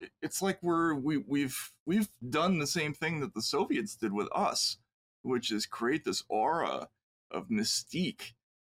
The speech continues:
and, uh, you know, inaccessibility around this foreign news carrier. Just let 'em do it. Like, who, who cares? It's not gonna change the minds of, <laughs> of ordinary Americans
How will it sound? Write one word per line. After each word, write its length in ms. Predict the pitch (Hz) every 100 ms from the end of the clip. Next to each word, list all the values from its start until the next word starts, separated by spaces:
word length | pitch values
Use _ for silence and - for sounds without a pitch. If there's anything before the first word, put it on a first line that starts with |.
| _
and, 560 | - 110 101 87 87 185 - - _ -
uh, 360 | - 80 76 82 58 -
you 100 | 117
know, 120 | 90
inaccessibility 1160 | 143 151 - 139 127 120 101 160 180 82 55 - _ _ _ _ 90
around 760 | 104 120 120 113 117 107 - - _ _ _ _ _ _ _
this 200 | 123 120
foreign 420 | - 135 139 139
news 200 | 127 202
carrier. 340 | - 131 90 226
Just 220 | 220 -
let 180 | 285 359
'em 200 | 370 208
do 260 | - 247 349
it. 220 | - - -
Like, 200 | 139 -
who, 140 | 302 - - 120
who 140 | 233
cares? 260 | - 220 - -
It's 180 | - 214
not 180 | 262
gonna 220 | 311 175 - _ _ _ _ _ _ _ -
change 500 | - 151 180 151 139
the 100 | 135
minds 500 | 123 123 175 147 113
of, 220 | 104 104 _ _ _ _
<laughs> 180 | 170 -
of 200 | 175 175
ordinary 420 | 175 170 151 139
Americans 480 | 139 165 240 143